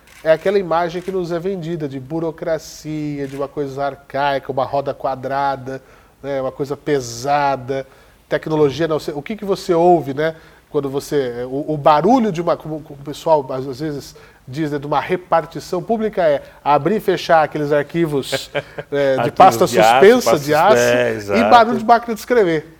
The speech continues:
Speaker 1: né?
Speaker 2: Não é?
Speaker 1: É o tec, tec, tec, tec, aquele, né, né, de, e não é isso hoje,
Speaker 2: Não.
Speaker 1: né? A
Speaker 2: A gente sabe
Speaker 1: tecnologia
Speaker 2: que não.
Speaker 1: é algo fundamental,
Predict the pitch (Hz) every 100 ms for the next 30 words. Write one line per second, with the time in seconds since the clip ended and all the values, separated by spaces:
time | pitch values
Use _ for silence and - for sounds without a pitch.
0 | - 156 185 101 113 135 175 170 202 -
1 | 180 - 185 - 196 196 170 170 180 190
2 | 175 170 175 175 170 175 175 156 196 _
3 | _ _ - - _ 220 262 269 254 247
4 | 226 - - 139 127 107 92 139 156 -
5 | 143 156 208 202 202 190 147 110 196 240
6 | 160 87 85 85 _ 180 196 240 - _
7 | _ _ _ _ 156 196 214 208 233 -
8 | _ - - 233 269 226 208 190 156 -
9 | 147 180 220